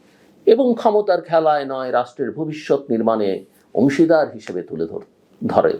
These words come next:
ধরা। কিন্তু বাস্তবতা কি আসলে তাই? বা এই ধরনের রূপান্তর দেখিয়ে কি সবকিছু জয় করা যায় বা যাবে? নিজেকে যদি আপনি পরিবর্তন না করেন, নিজেকে যদি শাসন করবার জন্য উপযোগী, দেশ পরিচালনার জন্য উপযোগী করে না তোলেন নিজেদেরকে,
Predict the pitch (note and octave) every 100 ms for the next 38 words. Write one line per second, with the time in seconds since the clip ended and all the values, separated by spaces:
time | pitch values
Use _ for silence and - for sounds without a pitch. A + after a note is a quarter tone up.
0 | - - - - - C3+ A2+ - - -
1 | - - - - - - G2 - A2+ G#2+
2 | G#2 G2 G2 - F#2+ - F2+ F2 - D#3
3 | B2+ F#2 G2+ F#2+ - D3+ D#3+ F3 D#3+ D3+
4 | C#3 C#3 C#3 D3+ F#3 F#3+ G3 F3 F3+ F3+
5 | F#3 F3+ F3+ D#3 - - - - A#2+ A#2+
6 | A2 F2 E2 F2+ G2+ A2 F3+ - _ _
7 | A#2+ F#2+ G2 G#2 G3 - _ _ _ -
8 | _ - A#2 G#2 G#2+ A2 F#2+ F#2 - E2+
9 | F2+ E2+ F2 - G2 F2+ F2+ F2 E2+ E2+
10 | F2+ G2 G2 F2 - F#2+ F#2 F2 - A#2+
11 | - B2+ B2 G#2+ G#2+ G#2+ G#2+ - G#2+ G#2
12 | A2 B2+ C#3 C3 A2 - - - - G2+
13 | A#2+ C#3+ - - - G#2+ A2 G2+ G#2 G2
14 | G2 F#2+ A#2 A2+ G#2 G2+ G2 F2 F2+ -
15 | G#2 F2 F#2 F#2+ G#2+ F#2+ E2+ E2 -